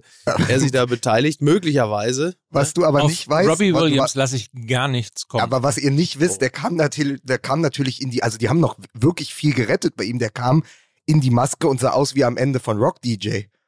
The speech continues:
Speaker 1: Und dann mussten sie ihn
Speaker 2: <laughs>
Speaker 1: erstmal verarzten.
Speaker 2: Ja. Willst du jetzt, äh, also am Ende, äh, von, äh, so wie am Ende von Rock D J, da bist du ja im Grunde genommen schon wieder bei den Arbeitern von Katar, ne? Muss man einfach mal sagen. Aber da kommen wir später drauf zu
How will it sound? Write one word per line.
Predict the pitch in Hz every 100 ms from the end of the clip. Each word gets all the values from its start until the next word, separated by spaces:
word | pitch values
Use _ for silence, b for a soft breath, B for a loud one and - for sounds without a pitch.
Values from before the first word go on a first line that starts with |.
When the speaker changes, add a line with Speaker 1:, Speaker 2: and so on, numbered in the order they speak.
| _ _ -
Speaker 1:
Und | 127
dann | 120
mussten | 131 - 131
sie | 113
ihn | 110
Speaker 2:
<laughs> | 117
Speaker 1:
erstmal | 120 117 104
verarzten. | 92 - 104 143 - - 113 - b b _ 123
Speaker 2:
Ja. | 120 - _ _
Willst | - 170 -
du | 196
jetzt, | 170 180
äh, | - 143 135
also | 123 123 110
am | 107
Ende, | 98 127 131 117
äh, | 113 110 110
von, | - 110 101
äh, | 95 101 95 101
so | 104 98
wie | 101 98 -
am | 82 80
Ende | 90 95
von | 101 95
Rock | 95
D | 117 107
J, | 107 110 - b b
da | 104
bist | 104 120
du | 123
ja |
im | 113
Grunde | 113 120
genommen | 120
schon | 120
wieder | 117 113
bei | 110
den | 107
Arbeitern | 117 113 110 101
von | 101
Katar, | - 95 147 131 123
ne? | 123 -
Muss | 120
man | 127 107
einfach | 104 101
mal | 95
sagen. | 95 87 90
Aber | 117
da | 143
kommen | 175 170
wir |
später | 151 165 120
drauf | 95
zu | 101